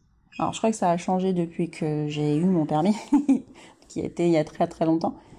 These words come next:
À l'époque, euh, en France, t'avais une nouvelle, t'avais une voiture, elle était à toi, tu l'achetais, tu changeais de plaque.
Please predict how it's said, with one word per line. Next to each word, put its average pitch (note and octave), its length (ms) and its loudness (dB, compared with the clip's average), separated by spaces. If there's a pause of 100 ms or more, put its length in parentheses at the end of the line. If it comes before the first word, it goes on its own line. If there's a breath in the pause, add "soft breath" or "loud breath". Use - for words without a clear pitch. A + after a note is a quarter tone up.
(180 loud breath)
À E3 140 2
l'époque, F3+ 480 2 (260)
euh, E3 60 0
en D#3+ 140 0
France, G#3 420 0
t'avais D#3+ 280 2
une D#3+ 100 2
nouvelle, E3 400 0
t'avais F3 260 2
une G3 80 4
voiture, G3+ 520 0 (120)
elle E3 100 2
était D#3+ 200 -2
à D#3 80 0
toi, G3+ 320 0
tu - 100 -12
l'achetais, F3+ 460 -2 (200)
tu - 140 -4
changeais F3 300 0
de F#3+ 100 2
plaque. - 400 -6